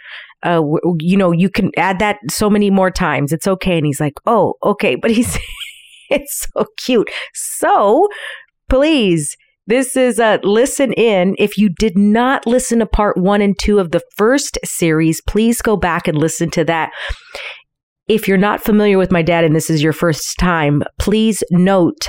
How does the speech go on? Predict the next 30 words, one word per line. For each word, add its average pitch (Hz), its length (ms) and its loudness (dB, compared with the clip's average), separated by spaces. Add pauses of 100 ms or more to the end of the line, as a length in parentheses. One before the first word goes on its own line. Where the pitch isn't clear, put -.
(100)
I'm 165 140 2
gonna 170 180 2
preface 170 760 0
that 165 180 -2
my 160 160 0
dad 190 440 0
has 165 480 0 (540)
really 202 480 2
no 180 300 2
judgment 160 600 0
towards 185 320 0
anything. 214 520 0
He 190 200 -2
just, 185 360 -2
like, 190 320 -2 (920)
says 180 600 0
what 160 320 2
he 180 260 2
learns. 151 720 2 (200)
He 185 300 2
reads 196 640 2 (220)
a 160 100 2
lot. 151 760 2 (360)
He 170 100 -8
says 170 200 -2
about 160 260 -2
four 180 340 2
hours 165 400 0
a 160 180 2 (100)
day, 151 500 2